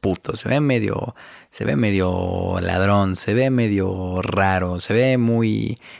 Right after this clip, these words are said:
No, esta de seguro como trae el escote así, seguro es bien fácil. No, este es bien sangrón, este es bien mamón". ¿Cuántas veces te pasó eso? Que juzgabas, "No, este se ve medio tonto".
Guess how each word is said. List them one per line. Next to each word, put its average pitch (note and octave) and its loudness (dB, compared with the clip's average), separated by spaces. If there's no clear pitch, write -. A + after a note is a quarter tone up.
No, E3 2
esta D#3+ 0
de A#2+ 0
seguro B2 2
como G#2 0
trae C#3 2
el B2+ 2
escote B2 -2
así, C3+ -2
seguro A2 2
es G#2 -2
bien G#2+ 0
fácil. - -6
No, E3+ 2
este D#3+ 0
es C3+ 0
bien C3 0
sangrón, F#2+ -2
este A#2+ -4
es E3 -8
bien D3 0
mamón". - -2
¿Cuántas G#3+ 2
veces F3 0
te A2+ 0
pasó G#2 2
eso? - 0
Que - -10
juzgabas, G2 2
"No, D#3 -2
este F3 0
se C3+ 2
ve C3+ 2
medio G#2+ 2
tonto". - -4